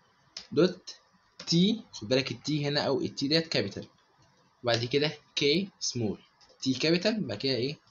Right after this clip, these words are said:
كي سمول، وقوسين. تمام، واعمل كنت، آه، اف فايف او اف خمسة، هبص هلاقيه عمل لي اهو الواجهه بتاعتي.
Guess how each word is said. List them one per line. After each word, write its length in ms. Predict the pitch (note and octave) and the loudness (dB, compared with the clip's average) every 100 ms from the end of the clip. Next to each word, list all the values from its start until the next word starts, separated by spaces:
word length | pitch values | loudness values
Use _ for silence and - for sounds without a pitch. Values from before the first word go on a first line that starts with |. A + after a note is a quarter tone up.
| - | -4
كي 140 | B2+ | -2
سمول، 340 | B2+ - A#2 - _ _ _ - - _ _ _ - | -2 -6 -12 -16 _ _ _ -20 -20 _ _ _ -6
وقوسين. 680 | C3+ C#3 - B2+ - G2 - _ _ _ _ _ | -4 -4 -6 -4 -2 -4 -6 _ _ _ _ _
تمام، 260 | G2 A#2+ C3+ - _ _ - _ _ C3+ | -6 -6 -6 -14 _ _ -20 _ _ 0
واعمل 440 | C3+ C3 B2+ B2+ - _ _ _ _ _ - - _ _ _ _ _ | 2 2 -2 -4 -16 _ _ _ _ _ -20 -20 _ _ _ _ _
كنت، 280 | G#2+ G#2+ - | -12 -10 -6
آه، 680 | A2 A2 A2 A2 G2+ - G#2+ | 0 0 0 -2 -6 -10 -10
اف 140 | - | -4
فايف 340 | B2+ D3+ D#3+ | 0 0 -2
او 200 | G#2 A2 A2+ - | -6 -6 -6 -12
اف 160 | A#2 B2 | -10 -4
خمسة، 400 | C3+ D3 F#3+ G3 - - _ _ _ _ _ _ _ _ _ _ | -2 -2 -4 -4 -8 -12 _ _ _ _ _ _ _ _ _ _
هبص 440 | F#2+ B2 - - G#2+ | -6 -4 -4 -4 -4
هلاقيه 220 | F#2 A2 | 0 2
عمل 380 | F#2+ G#2 A2 G2+ | 2 0 -2 -2
لي 100 | F#2 | -6
اهو 100 | A2 - _ _ _ - - _ _ - G#2+ A2 E2+ - _ - | -8 -14 _ _ _ -20 -20 _ _ -6 -2 -2 -4 -12 _ -12
الواجهه 440 | G2 A2 G2 F2+ - - | -6 -4 -4 -8 -12 -16
بتاعتي. 340 | - E2+ - | -12 -12 -12